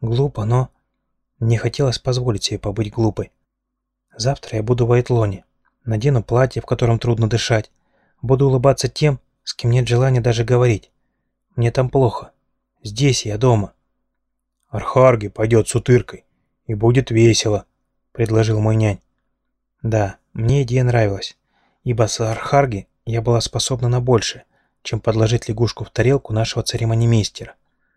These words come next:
Но нельзя, и я это понимала. И даже Архарги это понимал, и «Время быстро лететь!» Шенге взял мою руку и нежно сжал.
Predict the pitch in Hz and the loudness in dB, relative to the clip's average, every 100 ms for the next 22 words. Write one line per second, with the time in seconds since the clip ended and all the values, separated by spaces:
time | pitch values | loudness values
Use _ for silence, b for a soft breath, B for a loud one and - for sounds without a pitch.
0 | _ _ - 117 120 123 120 _ _ _ | _ _ -6 0 2 2 -2 _ _ _
1 | _ _ 117 113 120 110 104 95 _ _ | _ _ -2 0 0 0 -2 -2 _ _
2 | _ _ _ - 110 135 127 110 120 120 | _ _ _ -8 0 0 0 -2 0 2
3 | 117 104 92 _ _ _ _ _ _ 120 | 4 2 -2 _ _ _ _ _ _ -4
4 | 127 123 120 - 131 104 104 - - 110 | -2 0 0 2 0 4 2 0 -2 0
5 | 120 131 123 - 123 123 _ _ _ _ | 2 2 0 -2 -2 -2 _ _ _ _
6 | _ _ _ _ _ _ _ _ 107 110 | _ _ _ _ _ _ _ _ -2 4
7 | 120 117 113 127 131 - 107 107 107 113 | 6 6 4 6 4 2 -2 -2 2 2
8 | 92 _ _ _ _ _ _ _ - 107 | 0 _ _ _ _ _ _ _ -6 -4
9 | 110 110 101 104 101 110 127 117 104 107 | 0 0 2 0 0 0 0 -2 -4 -4
10 | 110 107 110 101 - | -4 -4 0 -2 -4